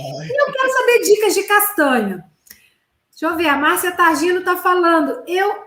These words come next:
amo Ecos Andiroba. Além de hidratar, é repelente." E também uso como repelente, viu?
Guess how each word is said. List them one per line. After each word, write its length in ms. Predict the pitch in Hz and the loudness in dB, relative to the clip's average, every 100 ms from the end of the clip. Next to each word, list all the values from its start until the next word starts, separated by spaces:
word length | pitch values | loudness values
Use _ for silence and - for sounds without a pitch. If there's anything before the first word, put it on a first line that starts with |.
| _ | _
amo 540 | 349 381 440 453 427 | 2 4 4 2 2
Ecos 340 | 370 370 359 302 | 2 2 0 -2
Andiroba. 640 | 339 311 254 233 233 226 | -2 -2 0 0 0 -2
Além 240 | 240 302 | -4 -6
de 100 | 339 | -6
hidratar, 580 | 330 294 269 262 311 339 | -4 -2 -2 -2 -2 0
é 80 | 330 | 0
repelente." 520 | 339 339 370 359 359 | -2 -2 0 0 -2
E 460 | 359 453 508 508 480 | 2 2 2 -4 -8
também 380 | 359 330 349 403 | -4 -2 0 0
uso 220 | 370 381 | 0 0
como 200 | 415 381 | -4 -2
repelente, 600 | 381 359 381 320 240 240 | -2 0 -2 -2 -4 -6
viu? 220 | 254 339 | -4 -4